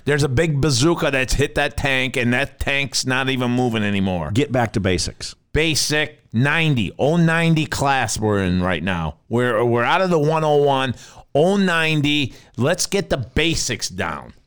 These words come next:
Speaker 2: Gotta have it. You gotta get some basics going. And the basics is the same thing that we've been preaching. This is the fourth year doing the show. Don't turn the ball over. You have to win the turnover battle. Right now, I have zero,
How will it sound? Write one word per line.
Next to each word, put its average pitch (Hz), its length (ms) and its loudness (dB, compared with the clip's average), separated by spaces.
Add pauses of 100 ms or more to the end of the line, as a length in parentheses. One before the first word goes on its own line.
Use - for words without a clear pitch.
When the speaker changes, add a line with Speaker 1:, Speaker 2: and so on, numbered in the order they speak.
(160)
Speaker 2:
Gotta 101 260 0
have 90 240 -4
it. - 120 -16
You 123 180 0
gotta 107 460 -2
get 104 160 -4
some 95 160 -4
basics 82 380 -6
going. 71 300 -14 (320)
And 123 180 0
the 120 60 0
basics 123 480 0
is 110 340 2 (540)
the 110 100 -2
same 156 340 0
thing 156 260 0
that 131 80 0
we've 123 140 0
been 123 160 0
preaching. 113 440 0
This 104 160 -2
is 92 80 -4
the 87 100 -4
fourth 127 380 -2
year 131 160 2
doing 120 220 0
the 113 40 -4
show. 82 320 -2 (1300)
Don't 123 240 -4
turn 123 220 -2
the 113 80 0
ball 104 300 0
over. 85 240 -8 (600)
You 120 140 2
have 139 380 -2
to 139 80 0
win 127 200 2
the 117 80 0
turnover 110 460 -2
battle. 87 400 -2
Right 135 180 0
now, 147 200 -2
I 110 100 0
have 110 180 -2
zero, 180 580 0